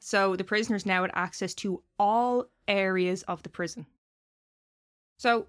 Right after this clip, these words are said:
there were some prisoners like Alan Lord. He focused on getting to the kitchen,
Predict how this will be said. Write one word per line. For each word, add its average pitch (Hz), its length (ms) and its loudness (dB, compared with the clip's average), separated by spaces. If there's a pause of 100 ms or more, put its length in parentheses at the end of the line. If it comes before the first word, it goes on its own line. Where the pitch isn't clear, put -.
there 269 100 2
were 269 60 2
some 311 320 0
prisoners 233 500 0
like 180 300 0
Alan 190 300 0
Lord. 160 340 -4 (360)
He 247 220 0
focused 240 560 -2
on 180 260 0
getting 185 280 -2
to 233 80 -8
the 254 80 -4
kitchen, 185 580 -4